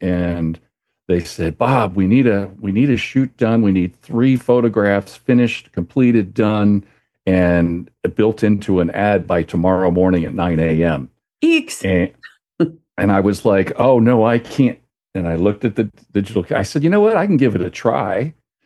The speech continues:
Speaker 1: And I pulled out the, uh, camera and grabbed my wife and put her into the outfit that they had. I did a jewelry shoot and I did, uh, was another, another piece of product,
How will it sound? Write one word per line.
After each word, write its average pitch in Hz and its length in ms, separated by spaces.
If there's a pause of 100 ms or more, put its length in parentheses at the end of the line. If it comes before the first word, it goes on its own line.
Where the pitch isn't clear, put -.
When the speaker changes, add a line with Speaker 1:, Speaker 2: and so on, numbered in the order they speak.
(280)
Speaker 1:
And 92 720
I 90 80
pulled 107 280
out 101 280
the, 69 320
uh, 76 180
camera 120 680
and 85 560
grabbed 90 240
my 78 160
wife 107 560
and 80 120
put 90 200
her 92 200
into 90 160
the 80 200
outfit 113 400
that 92 160
they 101 160
had. 107 540
I - 120
did 80 160
a 80 60
jewelry 113 420
shoot 107 400
and 82 160
I 82 60
did, 80 240 (100)
uh, 50 300 (240)
was - 160
another, 87 260 (160)
another 95 240
piece - 300
of - 100
product, 104 460